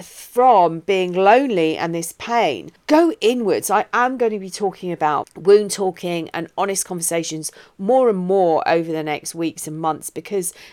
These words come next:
this is where the healing happens. It's all linked to the original wound. It's all linked to emotional, uh, divorcing emotionally from the abuser. This is breaking the, the chains. This is breaking the cords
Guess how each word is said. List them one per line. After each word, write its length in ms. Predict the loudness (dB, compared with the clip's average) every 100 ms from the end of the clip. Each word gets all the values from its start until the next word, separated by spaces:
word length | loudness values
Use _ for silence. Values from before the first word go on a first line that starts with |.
| _
this 420 | -14 -4 -2 0
is 140 | -2 2
where 380 | 6 8 6 2
the 60 | -4
healing 320 | -4 -4 -6
happens. 420 | -6 -6 -8 -8
It's 160 | -10 -8
all 200 | -6 -2
linked 240 | 0 -2 -4
to 100 | -8
the 160 | -6 -4
original 340 | -6 -6 -6
wound. 360 | -4 -4 -6 -12
It's 160 | -16 -6
all 260 | -4 0
linked 260 | 0 -2 -4
to 180 | -4 -4 -6 -18 -16 -6
emotional, 800 | 0 0 0 -4 -2 -2 -4 0
uh, 320 | 2 4 2
divorcing 520 | 0 2 4 2 -2
emotionally 560 | -2 0 0 -2 -6 -6
from 220 | -6 -8
the 120 | -6
abuser. 640 | -6 -8 -10 -6 -4 -4 -8 -18 -12
This 180 | -8 -8
is 120 | -10
breaking 920 | _ -16 -2 0 0 -4 -6 -4 -6 -12 -20 _ _ -8
the, 280 | -4 -2 -4 -10 -2
the 100 | 0
chains. 580 | 2 2 2 0 -4 -4
This 200 | -4 -4
is 100 | -10
breaking 680 | -12 0 2 2 -2 -8
the 100 | -8
cords 640 | -10 -4 4 6 6 0